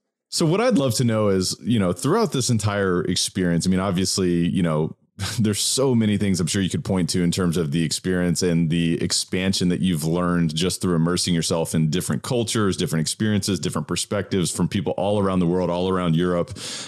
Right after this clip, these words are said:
um, which I'm sure is just amazing. And, and I'd love to spend, you know, twenty-four hours doing that with you at some point. I would love to know, at what point did you, what, when did real estate come across your radar to say, "Hey,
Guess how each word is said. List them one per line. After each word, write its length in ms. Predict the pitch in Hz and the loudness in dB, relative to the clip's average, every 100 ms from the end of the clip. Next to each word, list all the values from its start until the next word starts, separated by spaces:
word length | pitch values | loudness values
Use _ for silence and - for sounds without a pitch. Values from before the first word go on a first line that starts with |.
| - 101 | -12 -4
um, 320 | 95 90 90 | -2 2 2
which 320 | 104 104 - | 2 0 -2
I'm 140 | 104 101 | -2 -2
sure 260 | - 175 | 0 0
is 200 | 98 90 | 0 0
just 180 | 90 - | -2 0
amazing. 380 | 87 101 92 90 | 0 0 0 0
And, 80 | 92 | 0
and 240 | 95 87 | 0 -2
I'd 240 | - 104 95 | -2 0 0
love 240 | 104 131 | 0 0
to 120 | 101 | -2
spend, 460 | - 107 101 92 - | -2 0 0 0 0
you 100 | 110 | 0
know, 260 | 92 98 - _ - | 0 -2 -6 _ -12
twenty-four 460 | - 117 101 110 101 | -2 -2 0 0 0
hours 320 | 113 107 98 | 0 0 0
doing 240 | 95 113 101 | 2 2 2
that 140 | 87 | 2
with 140 | 92 101 | 0 0
you 80 | |
at 80 | 90 | -2
some 140 | 104 90 | 0 0
point. 280 | 95 92 - - - 107 | 0 -2 -4 -10 -12 -10
I 140 | 113 226 | -2 0
would 180 | 233 | 2
love 200 | 131 123 | 2 0
to 120 | 110 117 | 2 2
know, 300 | 110 107 - | 2 2 2
at 160 | 107 | 0
what 240 | 92 147 - | 0 -2 -2
point 320 | 196 170 120 | -2 0 2
did 180 | 127 104 | 2 2
you, 640 | 117 123 120 113 - - _ _ _ | 2 2 2 2 0 -4 _ _ _
what, 240 | 113 156 - | -2 0 2
when 160 | 190 | 2
did 160 | 190 117 | 2 2
real 240 | 95 120 | 2 2
estate 480 | 139 - 87 85 - | 0 0 0 0 -2
come 180 | 113 101 | 0 0
across 560 | 92 101 87 87 - 107 | 0 0 0 -2 -2 0
your 420 | 92 90 87 78 | 2 2 2 2
radar 460 | 78 85 90 82 | 0 2 0 0
to 120 | 78 82 | -2 -2
say, 120 | 82 | 0
"Hey, 300 | 101 76 | 0 -2